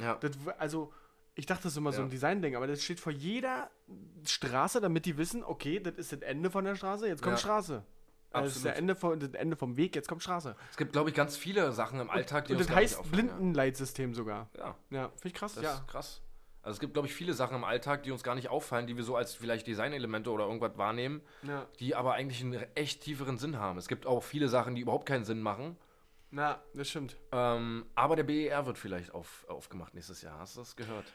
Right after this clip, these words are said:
Speaker 2: Ah, naja, ist ja schon wieder an der Schwanke.
Speaker 1: Also ich, das letzte, das letzte, was ich gehört habe, war, dass der tüv jetzt die Brandanlage, die Brandschutzanlage abgenommen hat.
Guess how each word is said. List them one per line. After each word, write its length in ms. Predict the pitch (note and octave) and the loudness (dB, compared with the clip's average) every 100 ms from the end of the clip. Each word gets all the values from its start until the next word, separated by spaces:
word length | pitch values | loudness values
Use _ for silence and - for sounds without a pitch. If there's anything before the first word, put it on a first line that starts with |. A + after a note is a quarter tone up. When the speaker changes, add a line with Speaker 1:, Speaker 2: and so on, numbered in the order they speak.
| - - | -18 -12
Speaker 2:
Ah, 80 | A#2 | -6
naja, 480 | B2+ C#3 D#3 C3+ - | -2 2 2 2 -4
ist 140 | B2 D3 | -8 -6
ja 60 | |
schon 120 | C3+ C#3+ | -2 0
wieder 100 | C#3+ | 2
an 40 | |
der 120 | C#3 | 0
Schwanke. 360 | C#3 D#3 D#3 A2+ - - - | -2 -4 -4 -6 -8 -12 -6
Speaker 1:
Also 160 | G#2+ | -2
ich, 280 | D#3+ - - A2 | -2 -2 -6 -10
das 100 | G#2 | 2
letzte, 460 | F#3 F#3+ G#3 F#3+ | 2 2 -2 -2
das 140 | D#3 C#3+ | -2 -2
letzte, 680 | F#3+ - G3 F#3+ F#3 F3+ - | -2 -2 0 0 0 0 2
was 200 | E3+ D3+ | 0 2
ich 160 | F#3 | -2
gehört 300 | - F3 F3 | 0 2 2
habe, 260 | D#3+ D#3 C#3+ | 2 2 6
war, 140 | C#3+ | 8
dass 160 | D3 C3 | 6 2
der 120 | C3 | -6
tüv 240 | - E3+ - | -4 -4 -4
jetzt 180 | D#3 | -6
die 60 | B2+ | -6
Brandanlage, 600 | G#2 A2+ G#2+ F#2+ F2 F2+ | -2 0 -2 -4 -6 -6
die 60 | F2+ | -6
Brandschutzanlage 680 | G#2+ G#2+ G2+ - F2 E2 F2+ | -8 -8 -10 -10 -10 -8 -8
abgenommen 380 | - C3 C3 D3+ | -8 -6 -6 -6
hat. 220 | G#3 | -8